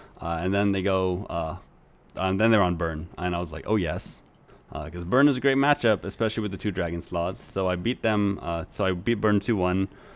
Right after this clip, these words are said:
Uh, round three, I faced four color Yorion, uh, which I two oh'd 'cause, you know,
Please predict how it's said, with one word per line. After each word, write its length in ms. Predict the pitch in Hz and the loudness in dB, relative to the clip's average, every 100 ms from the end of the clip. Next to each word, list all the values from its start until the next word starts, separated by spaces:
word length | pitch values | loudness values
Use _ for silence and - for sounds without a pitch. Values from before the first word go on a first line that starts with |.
| - - | -20 -6
Uh, 140 | 85 85 | -2 2
round 260 | 107 123 | 4 4
three, 360 | - 117 120 123 | 4 0 0 0
I 100 | 98 | -2
faced 300 | - 92 - | -2 -2 -2
four 160 | 107 107 | -2 0
color 180 | 104 | 2
Yorion, 560 | 98 92 92 92 98 98 - | 4 4 4 2 2 0 -4
uh, 200 | 85 80 | -6 -4
which 200 | 90 85 | -4 -4
I 120 | 80 | -6
two 200 | - 104 | 0 2
oh'd 340 | 95 95 95 | 4 4 2
'cause, 280 | 92 85 - | -2 -6 -4
you 60 | 85 | -4
know, 220 | 78 80 | -4 -8